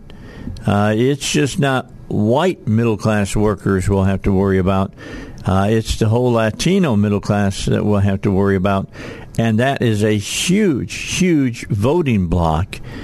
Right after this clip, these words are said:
uh, in, in, uh, Nevada, especially in Las Vegas. Uh, if you've ever been out to Las Vegas, you know exactly what I'm talking about.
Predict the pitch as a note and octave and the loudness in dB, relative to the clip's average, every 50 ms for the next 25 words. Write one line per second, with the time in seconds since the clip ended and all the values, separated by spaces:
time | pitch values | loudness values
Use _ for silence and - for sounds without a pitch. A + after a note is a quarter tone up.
0 | - - - - - - - G#2 F#2 F#2 F#2+ F#2+ - B2+ B2 B2 A#2+ A#2 A2+ - | -12 -12 -14 -14 -14 -4 -2 0 2 2 2 2 2 2 2 2 2 0 0 -2
1 | - - A#2+ A#2+ A#2 A2+ A2+ A2 G#2+ G#2+ G#2+ G#2+ G#2+ G#2+ A2 G2+ A2+ A#2+ B2+ C3 | -2 -2 0 0 2 2 2 2 2 2 2 2 2 2 2 2 2 2 2 2
2 | A#2+ F2+ E2 F2 - - - A#2+ B2+ B2 - - G2+ F2+ D#2+ F2 F2+ F2+ F2 F2+ | 0 0 -2 -4 -4 -2 0 0 0 0 -2 0 0 0 0 0 0 2 2 2
3 | E2+ E2+ E2+ E2 - F#2 G#2 A2+ G#2+ - - - - - - - - - - - | 2 2 0 0 0 0 0 0 0 -2 -6 -8 -8 -10 -12 -12 -14 -14 -14 -12
4 | - - - - - - - - - - G2+ F2+ E2+ E2+ E2+ F2+ - A2 A2+ A2+ | -12 -12 -12 -14 -14 -14 -16 -8 -4 -2 0 2 2 2 2 0 2 0 0 0
5 | G2 F#2 F#2 F#2+ G#2 G2+ G2 F#2 F2+ F#2 F#2 F#2+ F#2+ F#2 F2 G2 A2 B2 A#2+ G#2+ | 0 0 0 0 0 0 0 0 0 0 0 2 0 0 0 0 0 0 0 -2
6 | G#2 - A#2 A2 G#2+ G#2 G2+ G2+ G2 F#2 G2+ F#2+ F#2+ - - A2 G2+ G2+ G#2 G#2+ | -2 0 0 0 2 2 2 0 0 0 0 0 0 0 0 0 2 2 2 0
7 | G#2+ - C3 C3 C#3 C#3 - - G2 E2+ - E2 - - | 0 0 0 0 0 0 -2 -2 -2 0 -2 -2 -4 -6